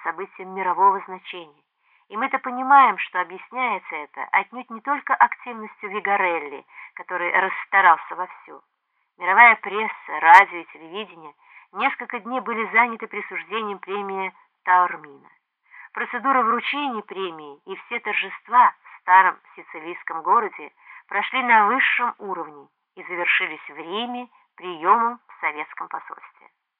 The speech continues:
Наконец, Анна Андреевна побывала на дипломатическом приеме, и был он дан в ее честь. Мне случилось прочитать радиосообщение об интересующем нас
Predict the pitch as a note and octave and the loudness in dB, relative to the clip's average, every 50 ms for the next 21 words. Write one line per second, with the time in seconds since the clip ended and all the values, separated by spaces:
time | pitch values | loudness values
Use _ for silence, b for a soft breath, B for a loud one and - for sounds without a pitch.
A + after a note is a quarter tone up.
0 | _ _ _ _ _ _ F#3 G3 G#3 - G#3+ G3+ G3+ F#3 F3 E3 D3+ - - - | _ _ _ _ _ _ -10 -10 -6 -4 -4 -4 -4 -2 -4 -4 -6 -6 -12 -18
1 | - b b b b b - - E3 E3+ D#3 D#3 D#3 C3 C#3+ D3 D3 - F3+ G3+ | -20 b b b b b 2 4 4 4 4 2 -2 -4 -6 -4 -8 -6 -2 -2
2 | G3+ G3+ F#3+ F#3 F3 F3 B B B B B - G3 F#3+ F#3+ G3 F#3 F3+ F3+ F3 | -2 -2 0 -2 -2 -4 B B B B B -4 -2 2 4 4 6 8 10 12
3 | F3 E3+ E3 D#3+ D#3+ E3 E3 D#3 D#3+ - E3 D#3+ D#3 D#3 - E3 D3 - - - | 12 12 10 6 0 -4 -6 -12 -10 -8 -6 -4 -4 -6 -6 -10 -16 -18 -18 -18
4 | - D3 C#3 - D3+ D#3+ E3+ G#3+ A#3+ A#3 G#3+ G3+ G3 F#3+ b b b b b _ | -20 -20 -20 -18 -16 -10 -6 -6 -6 -4 -6 -8 -10 -10 b b b b b _
5 | - E3+ D#3+ E3+ A#3+ B3+ C4 B3 A#3+ A#3 G#3+ F3+ G#3 G#3 G#3 G#3 G3+ G3 - _ | -20 -16 -8 -4 -2 0 2 2 0 -2 -4 4 8 8 8 8 8 2 -10 _
6 | _ _ _ D#3+ D3+ D#3 F3 E3 C#3+ E3 D#3 - - - - - - - _ _ | _ _ _ -20 -16 -14 -12 -10 -8 -10 -10 -10 -10 -12 -14 -14 -16 -20 _ _
7 | _ _ _ _ _ _ _ _ _ _ _ _ _ _ _ _ _ _ _ _ | _ _ _ _ _ _ _ _ _ _ _ _ _ _ _ _ _ _ _ _
8 | _ _ _ _ _ _ _ _ _ _ _ _ _ _ _ _ _ G#3 A3+ C4 | _ _ _ _ _ _ _ _ _ _ _ _ _ _ _ _ _ -6 -4 -4
9 | C4+ - B3 B3 - - C4 C4 A#3+ - - A#3 G#3+ - - A#3 - - C4+ C4+ | -4 -4 -6 -8 -8 -6 -4 -4 -4 -6 -8 -10 -10 -8 -10 -10 -4 -2 -2 -2
10 | - - G3+ G#3+ G#3 F#3 G3+ G3 - - G3 F#3+ F#3+ - - - B3 B3+ B3 A#3+ | -2 -2 -2 -2 -2 -2 -4 -6 -4 -2 -2 -2 -2 -4 -6 -6 -6 -8 -8 -4
11 | A#3+ A3+ - G#3+ G3+ E3+ G#3 G3+ F#3+ - G3 G3+ G3 G3 - A#3+ A#3 A3+ G#3 - | -2 4 6 6 6 4 2 -6 -8 -10 -12 -12 -12 -12 -10 -10 -8 -6 -6 -6
12 | - G#3+ G3+ G3+ G#3 G3+ | -6 -6 -6 -6 -6 -6